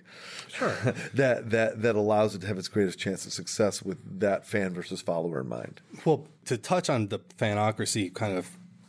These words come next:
Speaker 1: theory,
Speaker 2: Yeah.
Speaker 1: um, I, I couldn't, uh, I couldn't agree more. We used to say this a lot years back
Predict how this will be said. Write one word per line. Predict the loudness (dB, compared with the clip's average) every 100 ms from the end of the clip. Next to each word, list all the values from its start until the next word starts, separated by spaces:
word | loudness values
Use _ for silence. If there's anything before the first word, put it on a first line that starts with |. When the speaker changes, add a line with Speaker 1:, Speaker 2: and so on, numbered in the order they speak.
| -16 -10
Speaker 1:
theory, | -4 2 2 2 -2 -10 _ -2
Speaker 2:
Yeah. | 0
Speaker 1:
um, | 0 -2 -6 -10 _
I, | -8 -2
I | -2
couldn't, | 2 2 2 -2 -8 -4
uh, | -4 -4 -16 -18 -16 -8
I |
couldn't | 0 2
agree | 4 2
more. | 4
We | 2
used | 2 0
to |
say | 0 2 4
this | 2 0
a |
lot | -2 -2 -2 -2
years | 0 0 0
back | 0 0 -2 -6